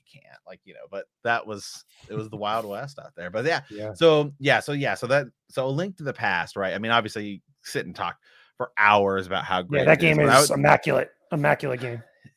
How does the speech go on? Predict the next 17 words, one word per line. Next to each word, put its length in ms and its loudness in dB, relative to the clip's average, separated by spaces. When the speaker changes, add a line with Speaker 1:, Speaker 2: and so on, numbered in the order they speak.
Speaker 1:
Yeah, 180 4
but 100 6
I 60 8
would 100 2
say 120 4
that 140 -4
sort 140 -4
of 40 -6
my 100 -2
biggest 440 -6
takeaway 800 -8
just 180 -6
from 260 -8
re-, 220 -2
from 640 -4
sort 180 -4
of 120 -18